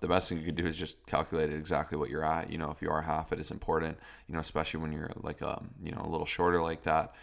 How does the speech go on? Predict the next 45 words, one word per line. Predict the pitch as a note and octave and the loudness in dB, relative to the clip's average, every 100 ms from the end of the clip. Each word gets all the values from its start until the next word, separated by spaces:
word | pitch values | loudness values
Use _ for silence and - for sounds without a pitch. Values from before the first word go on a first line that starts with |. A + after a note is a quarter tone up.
| - | -14
It's | - - | -10 -4
another | D#2 D#2 | -2 0
really | D2+ D2+ D2+ | 0 -2 -2
good | D2 | -4
thing | - D2 | -4 -4
to | D2 | -4
do. | D2+ D2+ D#2 | -2 -4 -4
And | D#2+ | -8
that's | D2+ | -4
something | E2+ D#2 D#2+ D2+ | -4 -4 -4 -4
I've | D#2+ D2+ | -4 -2
really | D#2 D#2 | -2 -2
made | D#2 | -2
a | D#2 | -4
point | - D2+ | -2 -4
of | C#2+ | -2
doing | D2+ | -4
with | D2+ - | -4 2
my | G2+ | 4
height | F2+ D#2 D2 - - - | 4 4 2 -4 -18 -12
because | - - D#2 | -8 -4 -2
I | D#2 | -2
kinda | D2+ D2 | -2 -2
landed | D2+ D2+ D2 D2 | -2 -2 -2 -4
about, | C#2+ C2 - | -4 -4 -6
you | - | -8
know, | D2 D#2 | -8 -6
six | - D#2+ | -6 -6
one | D2+ D2+ | -4 -4
and | D2 | -2
a | |
half, | D2+ D2 D2+ - | -2 0 -2 -6
six | - - - | -10 -8 -8
one | D#2+ D2+ D2 | -4 -4 -4
point | D2+ D2+ D2 | -4 -4 -4
two | D2 | -4
five, | D2 C#2+ D2 D2 | -4 -2 -2 -2
you | D#2 | -4
know, | D#2 | -6
so | D#2 D2+ | -4 -6
I'm | D#2+ | -4
somewhere | - D#2 D#2 | -4 -4 -4
in | D#2 | -2
there. | D#2 D#2+ | -4 -4
So | - D#2 | -4 -4